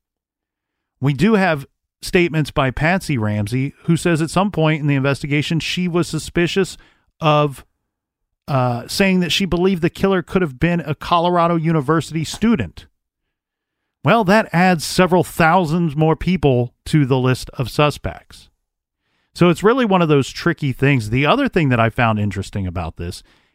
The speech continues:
and this is actually a real, I think this is a very possibly legit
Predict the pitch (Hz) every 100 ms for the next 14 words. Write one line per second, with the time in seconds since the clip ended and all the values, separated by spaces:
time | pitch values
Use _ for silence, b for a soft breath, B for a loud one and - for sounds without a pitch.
0 | _ 151 160 240 269 233 208 214 170 131
1 | 120 156 185 160 - 233 208 - 127 127
2 | 107 147 151 156 147 123 - _ _ _
3 | _ _ _ _ _ _ _ - 185 175
4 | 175 156 135 117 120 104 117 143